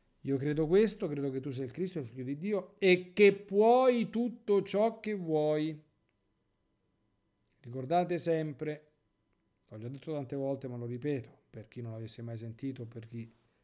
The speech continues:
non mi conosce: Dio può tutto ciò che vuole, sempre la storiella di prima, eh, ma non vuole tutto ciò che può. Poteva Gesù andare da Lazzaro? Certo che sì.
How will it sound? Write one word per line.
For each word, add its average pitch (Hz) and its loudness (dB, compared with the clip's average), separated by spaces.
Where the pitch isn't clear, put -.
non 156 -2
mi 165 0
conosce: 139 -8
Dio 208 8
può 226 8
tutto 190 0
ciò 220 2
che 180 2
vuole, 156 2
sempre 147 -4
la 139 0
storiella 139 -4
di 127 -6
prima, 117 -8
eh, 160 -12
ma 180 2
non 247 4
vuole 233 8
tutto 156 0
ciò 147 -2
che 139 -4
può. 123 -10
Poteva 233 6
Gesù 208 4
andare 185 4
da 170 4
Lazzaro? 147 0
Certo 294 10
che 151 0
sì. 110 -6